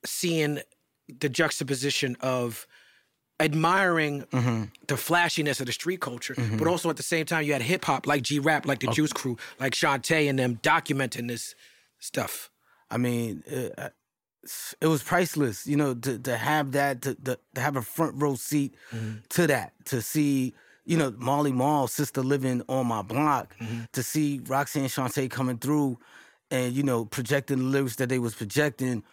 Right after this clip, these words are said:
Speaker 2: It was, uh, a inspiration, you know what I'm
Speaker 1: Mm-hmm.
Speaker 2: saying? Just to, to see it, to have that front row seat.
Speaker 1: Juice Crew is so important.
Speaker 2: Very important.
Speaker 1: Um, Nikki,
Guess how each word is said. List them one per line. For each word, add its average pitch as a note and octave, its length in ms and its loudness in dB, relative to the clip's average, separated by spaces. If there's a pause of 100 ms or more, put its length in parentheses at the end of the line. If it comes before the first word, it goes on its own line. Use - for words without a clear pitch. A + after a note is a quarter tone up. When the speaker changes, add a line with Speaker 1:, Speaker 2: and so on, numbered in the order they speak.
(280)
Speaker 2:
It E3+ 60 0
was, C#3+ 320 2
uh, A2 340 -2 (520)
a C#3+ 100 2
inspiration, C3 840 0 (120)
you B2 160 -4
know B2 60 2
what B2+ 40 2
I'm B2 60 -2
Speaker 1:
Mm-hmm. - 80 -8
Speaker 2:
saying? B2 180 -4
Just C#3 260 -6
to, A2+ 320 -6
to A#2 80 -10
see B2 280 -4
it, - 240 -12
to A#2 60 -6
have G#2+ 200 -4
that G#2+ 280 -8
front G#2+ 220 -6
row G#2 140 -6
seat. A2 300 -12 (100)
Speaker 1:
Juice D#3 220 0
Crew C#3 180 -2
is A2 80 -2
so D#3 180 -2
important. A#2+ 500 -6 (800)
Speaker 2:
Very B2 280 0
important. G2+ 540 -8 (600)
Speaker 1:
Um, A2+ 600 -6 (640)
Nikki, C3 440 -4